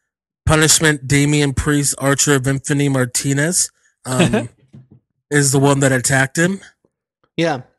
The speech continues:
Speaker 1: And he comes out with his fucking nightstick and whacks his leg and then chokes him with a chair. It's like,
Speaker 3: That's
Speaker 1: it's fun.
Speaker 3: It's kind of a bummer.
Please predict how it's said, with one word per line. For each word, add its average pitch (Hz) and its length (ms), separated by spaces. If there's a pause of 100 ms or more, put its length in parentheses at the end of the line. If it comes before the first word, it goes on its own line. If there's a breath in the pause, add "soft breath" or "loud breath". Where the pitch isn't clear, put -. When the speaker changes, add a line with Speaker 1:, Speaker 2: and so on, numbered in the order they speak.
Speaker 1:
And 139 380
he 139 100
comes 143 300
out 147 80
with 135 100
his 139 160
fucking 143 300
nightstick 139 500
and 110 140 (220)
whacks 123 340
his 123 180
leg 123 260
and 107 80
then 98 100
chokes - 360
him 127 60
with 120 100
a 113 40
chair. 120 400 (640)
It's - 160
like, - 200
Speaker 3:
That's 294 260
Speaker 1:
it's - 100
fun. 117 460 (840)
Speaker 3:
It's - 160
kind - 280
of 440 60 (120)
a 294 40
bummer. 175 640